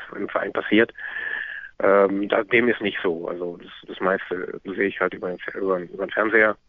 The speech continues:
Im Stadion war ich auch ewig nicht mehr, ähm,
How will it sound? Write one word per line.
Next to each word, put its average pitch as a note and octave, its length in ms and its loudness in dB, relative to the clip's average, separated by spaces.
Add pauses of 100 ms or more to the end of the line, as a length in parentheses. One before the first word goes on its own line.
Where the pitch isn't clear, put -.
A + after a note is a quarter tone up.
(800)
Im - 80 -2
Stadion C3+ 400 4
war B2 100 6
ich B2 120 2
auch A#2 140 4
ewig B2+ 300 -2
nicht B2+ 180 -8
mehr, A#2 440 2 (300)
ähm, A2 760 -8